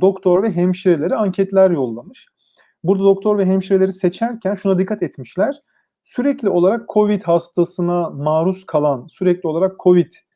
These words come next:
mesaisi yapan, e, sağlık çalışanlarına anketi göndermişler. E, özellikle yoğun bakım doktorları, acil, e, yani yoğun bakım çalışanları, acil çalışanları ve iç hastalıkları doktorları ağırlıktaymış. E, bunun sebebi şu, arada bir, yani benim gibi,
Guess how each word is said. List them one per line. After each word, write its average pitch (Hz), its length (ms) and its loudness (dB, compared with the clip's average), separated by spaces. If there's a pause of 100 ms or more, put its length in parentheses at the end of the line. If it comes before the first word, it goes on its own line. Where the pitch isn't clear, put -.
(160)
mesaisi 156 480 -2
yapan, 175 500 -2 (100)
e, 127 40 -12
sağlık 139 300 -2
çalışanlarına 135 840 -6
anketi 135 380 -12
göndermişler. 170 720 -2 (460)
E, 147 40 -4
özellikle 175 500 2
yoğun 180 300 0
bakım 165 240 -4
doktorları, 143 500 -2
acil, 160 520 0
e, 151 60 -8
yani 135 260 -8
yoğun 165 160 0
bakım 156 180 -8
çalışanları, 143 600 -4
acil 160 320 2
çalışanları 143 600 -4
ve 208 80 0
iç 185 120 -4
hastalıkları 151 580 -2
doktorları 147 460 -2
ağırlıktaymış. 170 800 0 (720)
E, 156 140 -2
bunun 208 160 4
sebebi 220 360 0
şu, 262 260 -6
arada 185 400 4
bir, 147 280 0
yani 139 280 -6
benim 170 280 2
gibi, 139 400 -4